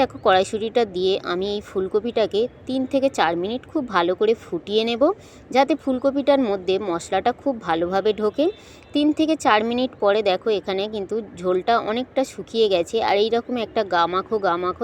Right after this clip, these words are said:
একটা ফুলকপির রোস্ট তৈরি হয়ে যাবে। খেতে কিন্তু দুর্দান্ত লাগে নিরামিষ দিনে।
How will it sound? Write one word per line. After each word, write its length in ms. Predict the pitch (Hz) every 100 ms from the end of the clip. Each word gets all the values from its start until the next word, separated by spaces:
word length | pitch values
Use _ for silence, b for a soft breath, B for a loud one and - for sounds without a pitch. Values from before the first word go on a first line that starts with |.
| 220
একটা 160 | - 202
ফুলকপির 540 | - 180 170 185 220 220 175
রোস্ট 240 | 208 - - -
তৈরি 280 | 180 175 185 190
হয়ে 160 | 196 202
যাবে। 220 | 214 214 302 - B B B -
খেতে 240 | 277 294 285
কিন্তু 180 | 277 269 185
দুর্দান্ত 440 | 180 165 202 220 240
লাগে 180 | 240 247 214
নিরামিষ 360 | 180 180 190 185 180
দিনে। 200 | 202